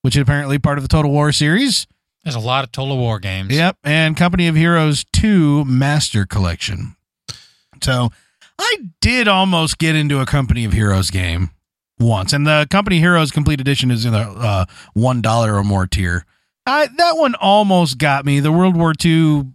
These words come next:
Speaker 1: buff in me almost succumbed to that, but not quite.
Speaker 2: Almost.
Speaker 1: I'm still just not a strategy gamer, man. I, I wish I was. I know people just
Speaker 2: They, they
Speaker 1: live and
Speaker 2: suck
Speaker 1: die
Speaker 2: a lot
Speaker 1: by
Speaker 2: of your
Speaker 1: those things,
Speaker 2: time.
Speaker 1: man.
Speaker 2: They suck a lot of your time.
Speaker 1: Maybe that's part of why I, I've just never been able to get invested in one. Maybe that's
Speaker 2: Yeah.
Speaker 1: it,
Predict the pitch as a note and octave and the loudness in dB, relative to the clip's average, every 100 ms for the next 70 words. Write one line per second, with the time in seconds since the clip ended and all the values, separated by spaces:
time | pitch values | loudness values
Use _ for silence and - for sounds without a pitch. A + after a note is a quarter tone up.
0 | - C#3+ B2+ C#3+ C#3+ - - - _ _ | -6 -2 -2 -2 -4 -6 -10 -14 _ _
1 | _ D3 D3+ D#3+ D3+ D3 D3 C#3 C3 - | _ -2 0 2 2 2 2 0 0 -2
2 | B2+ B2+ A2 A2 G2 G2 F#2 G2+ - _ | -2 -2 0 0 0 0 -2 -4 -6 _
3 | _ _ E3+ A3+ C4 C4+ D4 - D3+ F3+ | _ _ -2 0 0 2 0 0 0 -2
4 | - A#3+ A#3 A3 A3+ A#3+ - G3 C4 A3+ | 0 -2 -2 0 0 0 0 0 0 0
5 | E3+ A2 G#2 F#2 F3 A3 F#3 A3 A#3 G4+ | 0 0 0 0 0 0 -2 -2 -2 0
6 | F#4 A3 D#3+ E3 A3 B2+ - - _ G#3+ | 0 -2 0 2 2 -2 -8 -20 _ -2
7 | A3 B3 G#3 E3+ C#3+ D3+ - - A#3 B3+ | 0 0 0 0 0 -2 -6 -4 -2 -4
8 | C3 D#3 G#3+ G#3 D3+ D3 E3 A3+ B2+ A#2 | 0 2 2 2 2 2 2 0 -2 -2
9 | A2 A2 G#2+ G#2 G#2 B2 C3 D3+ - _ | -4 -2 -2 -2 -2 -2 0 -2 -6 _
10 | _ _ _ D#3+ D#3+ - C3+ A2+ G2 G2+ | _ _ _ -6 -6 -4 -4 -6 -6 -4
11 | G#2 G#2+ G#2+ A2+ G#2 F#3+ C4 C4+ B3 - | -4 -4 -4 -2 2 2 2 0 0 0
12 | A3 G#3 F3 F#3+ G3+ G3 F3 E3+ D#3 F3+ | 0 0 0 2 4 4 2 0 0 -2
13 | - E3+ E3+ D#3 C#3+ C#3 D3+ D3 C3+ B2+ | 0 0 2 0 0 0 0 0 0 -2
14 | A2 C#3+ C3 A2+ F#2+ G#2+ - - F2 F2 | -2 -2 0 0 -2 -2 -4 -4 -4 -4
15 | F2 F2 F2 G#2 A2 C#3 C3+ F#2+ E2 | -4 -6 -4 -2 0 0 0 -2 -6